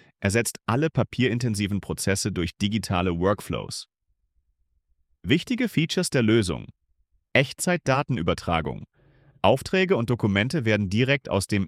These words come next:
E-R-P-System auf die Tablets der Fahrer übertragen, ohne dass eine physische Übergabe erforderlich ist. Digitale Signaturen.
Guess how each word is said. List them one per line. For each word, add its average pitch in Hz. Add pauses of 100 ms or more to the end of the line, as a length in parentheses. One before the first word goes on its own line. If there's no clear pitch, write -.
E-R-P-System 110
auf 90
die 95
Tablets 120
der 90
Fahrer 110
übertragen, 87 (520)
ohne 113
dass 117
eine 95
physische 143
Übergabe 87
erforderlich 78
ist. - (1600)
Digitale 156
Signaturen. 123